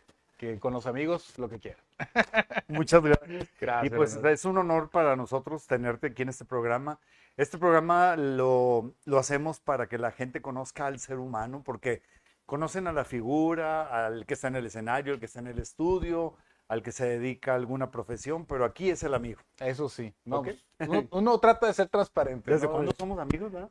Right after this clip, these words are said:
Speaker 1: Uy, fíjate, de que yo llegué aquí a Monterrey. Bueno, cuando llegué, eh, pues, ¿qué será?
Speaker 2: ¿De dónde eres?
Speaker 1: Yo nací en, en Guadalajara, pero me desarrollé mucho tiempo en Ciudad Obregón, Sonora.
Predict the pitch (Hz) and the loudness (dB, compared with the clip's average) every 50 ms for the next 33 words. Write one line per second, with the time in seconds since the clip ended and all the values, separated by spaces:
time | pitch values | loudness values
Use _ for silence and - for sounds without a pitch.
0 | - - 220 294 370 440 466 466 480 480 466 466 453 415 330 190 151 131 127 - | -6 -4 2 4 6 6 8 8 6 6 6 6 4 2 0 0 -4 -8 -8 -6
1 | - 156 147 143 139 - - 135 120 127 139 143 147 160 147 156 147 - - 156 | -6 -4 -2 -2 -4 -4 -4 -8 -6 -6 -6 -4 -4 -6 -6 -6 -10 -8 -6 -6
2 | 143 151 151 139 - 131 113 107 107 113 117 _ _ _ _ _ _ _ _ _ | -6 -6 -8 -6 -6 -6 -6 -6 -8 -10 -10 _ _ _ _ _ _ _ _ _
3 | _ _ _ _ _ - 156 160 151 123 - - _ _ _ - 147 143 147 143 | _ _ _ _ _ -2 0 2 2 0 -2 -6 _ _ _ -2 -2 0 2 2
4 | 147 147 135 147 147 139 127 135 170 180 202 214 220 220 226 226 226 220 _ _ | 2 2 4 2 0 0 2 0 2 2 2 2 2 2 0 -2 -4 -6 _ _
5 | _ - 139 139 139 139 139 135 127 131 110 - - 147 135 - 170 147 131 113 | _ -12 -10 -8 -6 -6 -6 -6 -8 -8 -12 -10 -10 -10 -6 -4 -4 -2 -2 -4
6 | 95 - _ 151 139 139 139 147 139 151 143 139 - - _ _ _ _ _ - | -6 -8 _ 0 0 0 0 0 -4 -6 -6 -6 -12 -16 _ _ _ _ _ -14
7 | 107 113 117 131 143 139 - - 139 147 151 160 160 160 - - 120 120 120 113 | -10 -8 -4 -4 -4 -4 -4 -4 -4 -2 -2 -2 -2 -4 -6 -8 -4 -2 0 0
8 | 113 110 - - 185 233 285 277 - _ _ _ _ _ _ _ _ - 143 135 | 0 0 6 8 8 8 8 2 -6 _ _ _ _ _ _ _ _ -4 0 2
9 | 135 135 135 139 135 131 131 127 131 131 127 117 - 135 123 127 131 147 165 147 | 2 4 2 2 2 0 -2 -2 -2 -2 -2 -2 -2 -2 0 0 0 0 -2 -2
10 | 170 151 - 165 156 - 170 151 - 151 147 147 135 131 127 - 135 117 98 87 | -4 -2 -2 -4 -2 -4 -6 -4 0 0 2 2 0 -2 -4 -6 -8 -12 -12 -12